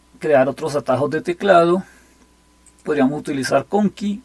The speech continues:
aunque últimamente no me ha funcionado muy bien. Utilizo también O V Menu Generator. El O V Menu Generator es para que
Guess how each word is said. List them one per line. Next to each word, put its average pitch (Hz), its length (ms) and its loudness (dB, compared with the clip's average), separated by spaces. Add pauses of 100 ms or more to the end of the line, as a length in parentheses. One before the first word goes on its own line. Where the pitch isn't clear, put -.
(140)
aunque 160 300 -12
últimamente 139 580 -4
no 147 120 -6
me 147 80 -4
ha 147 80 -4
funcionado 139 580 -4
muy 160 160 -10
bien. 185 320 -2 (1200)
Utilizo 160 460 -4
también 151 440 -2 (100)
O 180 160 4
V 180 140 4
Menu 175 400 0
Generator. 175 800 0 (140)
El 135 160 -4
O 131 60 -4
V 143 120 0
Menu 151 320 -8
Generator 170 640 2
es 147 180 0
para 151 300 2
que 139 400 -8